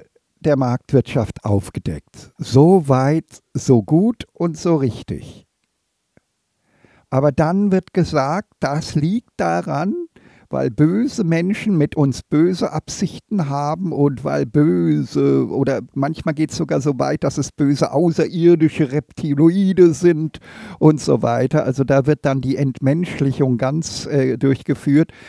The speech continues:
Es geht immer darum, äh, zu kreieren, da gibt es böse Untermenschen,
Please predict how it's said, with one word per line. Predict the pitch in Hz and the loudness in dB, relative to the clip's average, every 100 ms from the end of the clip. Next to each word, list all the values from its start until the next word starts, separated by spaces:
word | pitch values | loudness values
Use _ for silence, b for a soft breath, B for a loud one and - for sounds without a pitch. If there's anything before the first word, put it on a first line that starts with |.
| 180 | -10
Es | - - | -8 -4
geht | 185 185 | -4 -4
immer | - 196 214 | -2 0 0
darum, | 202 190 185 202 196 | 0 0 -2 -2 -4
äh, | 185 - | -10 -10
zu | - | -4
kreieren, | 180 - 165 160 170 196 214 B B | -2 0 -2 0 0 0 -2 B B
da | - | -8
gibt | 131 160 | -6 0
es | 185 - | 0 0
böse | - 165 208 220 202 | 6 6 6 2 0
Untermenschen, | 175 180 190 208 226 381 - - | 4 4 2 -2 -2 -6 -8 -12